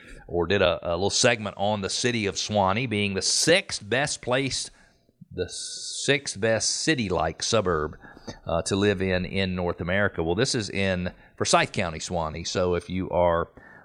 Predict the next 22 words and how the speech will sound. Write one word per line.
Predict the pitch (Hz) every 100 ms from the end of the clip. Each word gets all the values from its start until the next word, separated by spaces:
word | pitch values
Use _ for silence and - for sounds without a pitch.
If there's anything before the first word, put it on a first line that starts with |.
| -
on | 82 85
Georgia | 95 92 82
four | - 101 98
hundred | - 131 147 117 90 92
going | 98 92 90 90
north, | 87 90
you'll | 92 82
exit | 85 82 85 76 -
at | 82 87 - _ _ 64 -
exit | 90 82 - -
thirteen, | 80 - 85 87
which | 107 90
is | 78
Georgia | 87 85 78
one | 80 82
forty-one | 80 78 76 76 82 82 80 90
or | 87 80 _
Peachtree | - 104 - - 82
Parkway | - - 117 - 87 82
in | 82
that | 80
area. | 85 85